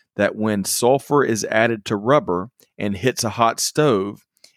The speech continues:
it improves the product. The genesis of vulcanization, which Goodyear would coin. He and his colleague Nathaniel Hayward would go on to receive a patent for this initial discovery,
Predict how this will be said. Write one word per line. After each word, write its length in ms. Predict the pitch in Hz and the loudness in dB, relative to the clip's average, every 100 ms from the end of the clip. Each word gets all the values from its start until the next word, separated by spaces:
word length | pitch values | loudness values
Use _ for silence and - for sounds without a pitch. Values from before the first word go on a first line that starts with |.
| - | -2
it 100 | 139 | 0
improves 600 | 151 147 - 160 165 143 | 2 -2 0 4 4 0
the 60 | 160 | -6
product. 460 | - 160 147 - - _ _ _ _ - | 0 2 2 -2 -10 _ _ _ _ -4
The 100 | 135 | -2
genesis 540 | 160 180 - 170 - | 2 2 2 0 0
of 160 | 147 135 | -2 2
vulcanization, 880 | 151 160 170 156 156 170 - - 92 | 2 2 0 2 2 2 0 -8 -4
which 260 | 120 - - | -4 -4 -2
Goodyear 600 | 147 147 147 147 147 143 | 0 0 2 2 2 -2
would 220 | 120 120 | -6 -6
coin. 460 | - 156 131 92 - _ _ _ _ _ _ _ _ _ - | -6 -6 -4 -6 -12 _ _ _ _ _ _ _ _ _ -4
He 200 | 147 160 | 2 2
and 40 | |
his 140 | 143 - | 2 -2
colleague 520 | 135 139 139 131 120 - - - | 2 4 4 0 -2 -14 -12 -4
Nathaniel 560 | 113 - 131 135 120 | -2 0 2 2 0
Hayward 500 | 95 131 131 101 107 - - - - | 2 2 2 0 -2 -6 -20 -20 -6
would 140 | 117 | -4
go 280 | 120 123 135 | 2 4 4
on 100 | 139 | 2
to 120 | - | 0
receive 440 | 120 - 131 123 107 | 0 0 0 2 0
a 60 | |
patent 600 | - - 143 - 120 117 - _ _ _ | -2 0 0 0 -4 -10 -16 _ _ _
for 160 | - 123 | -4 0
this 220 | 123 120 | 2 0
initial 400 | 120 123 117 110 | 0 0 0 -4
discovery, 640 | 107 - 107 90 62 - | -6 0 0 0 -6 -16